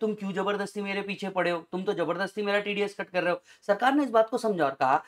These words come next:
कि अगर आपको इंडिया में रिटर्न भरने का रिक्वायरमेंट ही नहीं है, तो ऐसे केस में हम आपका डबल टीडीएस नहीं काटेंगे, हम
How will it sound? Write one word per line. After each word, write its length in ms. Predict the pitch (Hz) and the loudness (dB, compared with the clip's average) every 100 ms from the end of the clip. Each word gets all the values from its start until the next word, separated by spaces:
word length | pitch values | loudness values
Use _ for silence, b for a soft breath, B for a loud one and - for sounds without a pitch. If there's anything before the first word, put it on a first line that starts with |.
| B - | B 4
कि 60 | |
अगर 180 | 220 269 | 4 6
आपको 240 | 269 269 | 0 0
इंडिया 180 | 233 226 | 0 2
में 100 | 247 | 0
रिटर्न 320 | 214 208 220 | 0 0 0
भरने 180 | 208 202 | 0 0
का 80 | 220 | 0
रिक्वायरमेंट 500 | 208 - 156 240 277 | 0 2 2 4 2
ही 60 | 240 | 2
नहीं 220 | 160 151 | 4 2
है, 260 | 415 _ _ | 0 _ _
तो 60 | - | -2
ऐसे 220 | 175 214 | 0 0
केस 180 | 208 202 | -2 0
में 80 | 196 | 2
हम 80 | 185 | 2
आपका 200 | 175 170 | 2 0
डबल 240 | 147 170 | 2 0
टीडीएस 400 | 170 160 165 156 | 0 0 0 -2
नहीं 160 | 143 143 | -2 0
काटेंगे, 520 | 135 135 127 196 - B B | -2 -2 0 0 -2 B B
हम 400 | 143 196 208 - | -2 0 0 -2